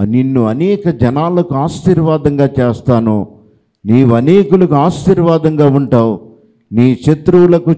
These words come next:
శత్రువుల-, నీ శత్రువులకు నేను శత్రువుని, నీ మిత్రులకు మిత్రుడిగా ఉంటాను, నిన్ను నేను అనేక జనాలకు ఆశీర్వదించి, అనేక జనాలకు తండ్రిగా నేను నిన్ను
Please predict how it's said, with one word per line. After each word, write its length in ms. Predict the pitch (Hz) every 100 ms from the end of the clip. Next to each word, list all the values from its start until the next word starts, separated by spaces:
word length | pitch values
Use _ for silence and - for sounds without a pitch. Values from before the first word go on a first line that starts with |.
| -
శత్రువుల-, 720 | 143 139 156 165 156 156 147 127 - _ -
నీ 260 | 117 135 135
శత్రువులకు 680 | 143 139 170 165 165 165 170
నేను 260 | 160 151 131
శత్రువుని, 720 | 139 135 151 151 151 151 139 - _ 101
నీ 200 | 110 110
మిత్రులకు 1000 | 113 117 117 135 139 143 170 220 - - - _ _ 90
మిత్రుడిగా 760 | 101 107 - 131 123 123 120
ఉంటాను, 640 | 113 110 107 104 101 101 - _ _ _ -
నిన్ను 380 | 101 117 165 165
నేను 320 | 151 135 127
అనేక 460 | 113 127 202 220 208
జనాలకు 680 | 135 131 131 147 156 147 139
ఆశీర్వదించి, 1200 | 120 131 - 143 147 139 131 135 127 131 110 - - _ _ -
అనేక 520 | 98 113 175 233 233 202
జనాలకు 640 | 151 160 156 147 143 135
తండ్రిగా 680 | - 113 131 139 143 131 123
నేను 280 | 120 120 113
నిన్ను 560 | 113 113 120 190 269